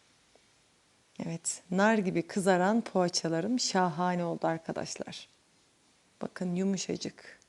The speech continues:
Pamuk gibi oldu. Gerçekten çok güzel oldular. Lezzeti de bir o kadar güzel. Şöyle bakın,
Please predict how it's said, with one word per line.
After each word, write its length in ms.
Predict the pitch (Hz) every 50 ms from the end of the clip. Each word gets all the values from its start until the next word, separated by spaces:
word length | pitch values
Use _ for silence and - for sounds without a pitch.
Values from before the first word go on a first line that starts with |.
| _ _ _ _ _ _ _ _ _ _ _ _ _ _ _ _ _ _ _ _ _ _ _ _ _ _ _ _ _ _ _ -
Pamuk 340 | - - 196 202 208 208 -
gibi 180 | - 190 165 175
oldu. 220 | 170 170 156 180 -
Gerçekten 600 | 185 185 185 180 - - 180 - - - 196 196
çok 300 | - - - 165 - -
güzel 280 | - 165 156 180 165
oldular. 460 | 165 165 160 - - 160 175 185 196 196
Lezzeti 500 | 175 175 175 160 147 175 175 175 180 185
de 100 | 185 165
bir 60 | 165
o 120 | 165 -
kadar 300 | - 175 170 170 165 165
güzel. 440 | 160 147 160 151 151 170 180 202 220
Şöyle 400 | 208 - 185 180 170 165 165 160
bakın, 480 | 170 - - - - 214 240 262 262